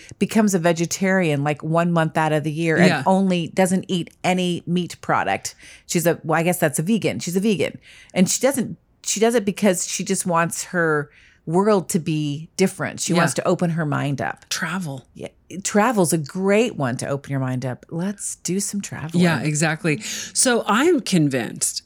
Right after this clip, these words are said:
Speaker 2: I'm convinced as if I wasn't before, but I do love this. I'm glad you love it too,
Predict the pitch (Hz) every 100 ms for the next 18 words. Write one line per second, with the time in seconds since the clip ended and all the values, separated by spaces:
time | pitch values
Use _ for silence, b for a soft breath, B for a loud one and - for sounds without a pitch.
0 | - 202 247 226 254 202 165 160 156 -
1 | - 160 160 175 180 156 135 143 98 135
2 | - 107 117 113 160 175 165 226 240 147
3 | 131 147 127 160 156 202 240 262 220 220
4 | 170 151 165 - - 131 139